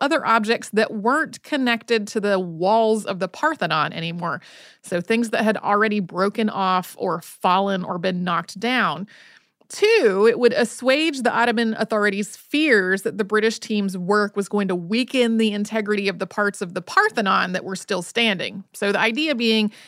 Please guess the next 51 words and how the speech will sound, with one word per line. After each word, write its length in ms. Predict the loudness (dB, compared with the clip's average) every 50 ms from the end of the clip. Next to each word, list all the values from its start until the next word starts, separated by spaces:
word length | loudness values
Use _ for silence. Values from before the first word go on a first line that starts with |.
| -20 _ -6 -6
if 140 | -4 0
they 100 | 2 2
were 220 | 4 4 2 2 0
getting 340 | 2 2 2 4 4 4 2
in 140 | 2 2
there 320 | 2 4 4 6 4 4 4
and 120 | 2 0
they 120 | 0 0 0
were 100 | 0 -2
taking 560 | -4 -2 0 0 0 0 0 -2 -2 -2 -2
things 380 | -2 0 0 0 0 -2 0
that 160 | -2 -2 0 2
were 260 | 2 2 2 2 0
central 420 | -2 -2 0 0 2 2 2 0
to 120 | 0 -2 -6
the 120 | -6 -4
integrity 480 | -4 -4 -2 -2 -2 0 0 0 0 -2
of 80 | -2
the 60 | -2
structure, 460 | -6 -4 0 -2 -2 0 0 0 0 0
it 80 | 0
would 260 | 0 -4 -4 -4 -2
weaken 300 | -2 -2 -2 0 0 0
it. 240 | 2 0 0 -4 -8 _ -20 -20 -20 -20 -20 _ _ _ 0
That 160 | 0 0 2
would 120 | 2 0 0
have 220 | 2 2 0 2
the 120 | 0 -4 -2
potential 480 | -2 -2 0 0 0 2 0 0 0
to 440 | 0 0 0 2 2 2 0 -2 -4 -2
put 140 | -2 0 0
the 80 | 0 -4
structure 420 | -2 0 0 0 0 2 2 2
itself 380 | 2 2 0 0 0 0 0 -2
and 100 | -6 -4
the 40 |
military 440 | -4 -2 -2 -2 -2 -2 -2 -2 -2
personnel 460 | -2 -2 -4 -4 -2 -2 -2 -2 -2
working 340 | -2 -2 -2 -2 -2 -2 -2
in 80 | 0 0
there 160 | 0 0 0
at 140 | -2 -2 -2
risk, 400 | 0 2 2 2 0 -4 -8 -10
especially 560 | -10 -8 -4 -2 -2 -2 0 0 0 0 0
if 100 | -2 -4
this 220 | -6 -8 -8 -8
French 400 | -12 -8 -4 -2 -2 -2 -2 -4 -6
attack 480 | -8 -10 -6 -2 0 0 0 0 -2 -4 -4
actually 420 | -2 -2 -2 -4 -6 -6 -6 -6
happened. 460 | -2 -2 -2 -2 -2 -4 -6 -6 -8 -8
So 280 | -4 -2 -2 -2 -2